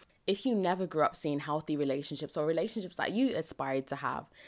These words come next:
that doesn't mean that you can't have one. You can be the first one to make that happen within your family, within your community. It's all about being intentional. We are gonna get what we put in.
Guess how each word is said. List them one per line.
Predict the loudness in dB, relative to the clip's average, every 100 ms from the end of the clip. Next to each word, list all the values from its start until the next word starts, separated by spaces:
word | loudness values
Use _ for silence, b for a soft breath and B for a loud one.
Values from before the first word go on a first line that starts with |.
| B -8
that | -2
doesn't | 0 2 2
mean | 2
that | 2 0
you | 0
can't | 2 2
have | 0 -4 -2
one. | -2 -4 -8 0
You | 2
can | 2
be | 2
the | 0
first | 4 4 4
one | 0 -2
to | -2
make | 0 0 0 0
that | -2
happen | -2 -6 -6 -4
within | -2 0 0
your | -2
family, | -2 0 0 -4
within | -4 -2 -2
your |
community. | -2 -2 -2 -2 -4 -6 -6 B B -6
It's | -2
all | 2 2
about | 4 2 0
being | 0 0
intentional. | 0 -4 -6 -6 -8 -8 -10 B B -4
We | 0 4
are | 4 2
gonna | 0 0 0
get | 0 -2 -2 -2
what | -2 -2
we | -4
put | -4 -6 -6
in. | -8 -10